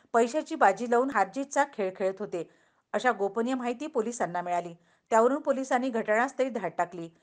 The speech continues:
तेव्हा बोरगाव ते मादनी रोडवरील वीटभट्टीचे मागे असलेल्या नाल्याजवळ सार्वजनिक मोकळ्या जागी काही इसम हे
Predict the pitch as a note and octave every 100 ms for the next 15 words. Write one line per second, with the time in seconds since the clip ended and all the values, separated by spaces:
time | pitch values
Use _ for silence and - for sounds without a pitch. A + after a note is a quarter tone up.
0 | _ - A#3 A#3+ G3+ G#3 A#3+ B3 C#4+ C4+
1 | F#3+ - D4 D4 A3+ A#3 B3+ A3+ A#3+ -
2 | B3+ C#4+ C4+ D4+ G#3+ F#3+ G3+ G3 A3+ A#3
3 | A3+ F#3+ G#3+ C4+ G#3+ F3 - - - -
4 | A#3 A3 C#4 D4+ D#4 D#4+ A3+ G#3 B3 D4+
5 | D4 A3+ C4 C4 G#3 A#3 A#3 A3+ A#3+ F#3
6 | - _ _ -